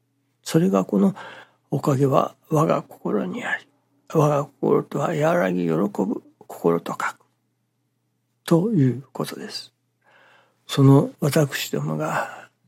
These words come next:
和らいで、いついかなるどういう中にあっても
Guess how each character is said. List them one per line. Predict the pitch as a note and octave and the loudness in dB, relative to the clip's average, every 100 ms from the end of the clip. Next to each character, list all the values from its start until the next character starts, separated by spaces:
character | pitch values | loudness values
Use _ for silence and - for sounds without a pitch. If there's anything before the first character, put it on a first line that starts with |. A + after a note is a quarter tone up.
| _ _ - | _ _ 2
和 | C#3 C#3 D3 | 2 4 2
ら | |
い | E3 | 0
で、 | D#3 F3 C4+ - E4 | 0 -4 -6 -10 -2
い | G#3+ | -2
つ | - F3 - - _ - | 0 0 -2 -4 _ -2
い | D#3 | 2
か | E3 | 2
な | D#3 | 2
る | E3 | 2
ど | D#3 F#3 B3+ | 2 2 4
う | |
い | G3+ | 2
う | G3+ | 0
中 | - - | -2 -4
に | G3+ | -2
あ | - | -2
っ | - | -4
て | - | -4
も | G#3 G3 | -4 -4